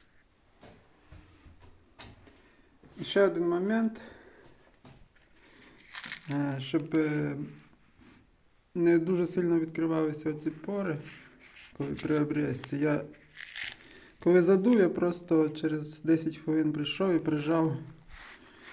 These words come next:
оці всі бугри отак пальцями. Воно все вдавилося і не треба було підрізати нічого. Я попідрізав тільки тут трошки, щоб у мене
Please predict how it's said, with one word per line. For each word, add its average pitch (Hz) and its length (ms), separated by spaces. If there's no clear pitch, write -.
оці 143 260
всі 160 200
бугри 147 440
отак 143 400
пальцями. 170 680
Воно 160 220
все 160 200
вдавилося 160 880
і 147 300
не 156 120
треба 156 220
було 147 260
підрізати 156 720
нічого. 160 460
Я 165 120
попідрізав 165 640
тільки - 240
тут 151 460
трошки, 165 480
щоб 147 320
у 147 300
мене 147 500